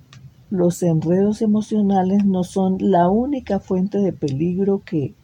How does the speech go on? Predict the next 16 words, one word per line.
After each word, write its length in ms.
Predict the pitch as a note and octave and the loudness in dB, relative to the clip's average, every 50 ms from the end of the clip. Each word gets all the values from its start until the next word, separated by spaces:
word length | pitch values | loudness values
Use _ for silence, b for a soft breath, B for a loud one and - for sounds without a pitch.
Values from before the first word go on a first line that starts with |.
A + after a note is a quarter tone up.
| b b b b b b b b - | b b b b b b b b 0
puede 340 | - F#3 F3+ F3+ F3 F#3+ F#3+ | 2 4 4 6 6 4 4
atentar 600 | F#3+ F#3+ - E3+ C#3+ C3 D3 - - C#3+ C#3+ D#3 | 2 2 0 -2 -2 -2 -4 -2 -2 -2 -2 -4
contra 380 | C3+ - F3 F3 E3+ E3 E3 E3 | -4 -4 -4 -4 -2 -2 -4 -2
la 160 | E3 E3+ E3+ | -2 -2 -4
sobriedad. 680 | - - F#3 F3 E3+ F3 F#3 F#3 F#3+ G#3 A3 A#3+ A#3 G#3+ - - - - _ _ _ _ _ _ _ _ _ - _ _ _ _ _ _ _ _ _ _ _ _ _ _ - | -4 -4 -4 -2 -2 0 -2 0 0 0 -2 -2 -4 -8 -10 -16 -20 -20 _ _ _ _ _ _ _ _ _ -20 _ _ _ _ _ _ _ _ _ _ _ _ _ _ -2
Hay 240 | - G3 G#3 G#3+ G#3+ | 0 2 4 4 4
una 600 | G#3+ A3 A3 G#3+ G#3+ A3 A3 A3 G#3+ G#3+ G#3+ - _ _ _ | 4 4 2 2 2 2 0 0 0 -2 -4 -6 _ _ _
tendencia 880 | - F#3 F3 E3 D#3 D3+ D#3 E3+ F3 F3 E3+ E3 - - - F#3 F#3 F#3 | -2 0 2 2 0 0 0 2 2 2 2 0 -4 -4 -4 -2 -2 -2
casi 460 | F#3 - - F3+ F3 F3 - G#3 G3 G3 | -4 -4 -4 -4 -4 -4 -4 -2 -2 0
inconsciente 1120 | F#3+ G3+ G#3 - - G3 F#3+ G3+ - - - - F#3 E3+ D3+ C#3 C#3 C3+ - - - A#3+ - _ _ _ - _ _ _ _ _ _ _ _ _ b b b b b b b _ _ - | 0 0 -2 -2 -2 -2 -2 -2 -4 -6 -6 -2 -2 -2 -2 -2 -4 -8 -10 -14 -16 -16 -16 _ _ _ -20 _ _ _ _ _ _ _ _ _ b b b b b b b _ _ -2
que 280 | - F#3 F3+ E3+ - - | 0 0 0 0 -2 -2
antepone 680 | - F3+ F3 E3+ - F3 D#3 D#3+ - F3+ F#3+ G3 G#3 G#3+ | 0 0 0 0 0 -2 -4 -2 -2 -2 0 0 0 0
condiciones 1300 | - - F#3+ E3+ D#3+ D3 D3 D#3 - - - - A3 A3+ A3+ A3 A3 G3+ E3 C#3+ C#3 C#3 - - - - - - | 0 0 0 0 0 0 -2 -4 -6 -8 -6 -2 2 4 6 6 4 2 0 -2 -4 -6 -10 -14 -18 -20 -12 -4
a 100 | - D#3 | -2 0
la 160 | D3+ D3+ D3 C#3 | 2 2 0 -2
sobriedad. 720 | - - - C#3+ A#2+ B2 C3+ C3+ C3 B2 B2 A2 G#2+ | -4 -4 -4 -4 -4 -2 -2 -2 -2 0 -2 -2 -4